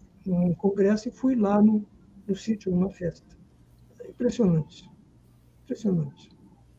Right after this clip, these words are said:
Ah, é, por exemplo,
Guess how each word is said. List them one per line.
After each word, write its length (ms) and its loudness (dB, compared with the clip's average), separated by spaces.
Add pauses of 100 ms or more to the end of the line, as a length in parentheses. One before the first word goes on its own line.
(760)
Ah, 580 2 (560)
é, 460 -2 (420)
por 120 2
exemplo, 420 4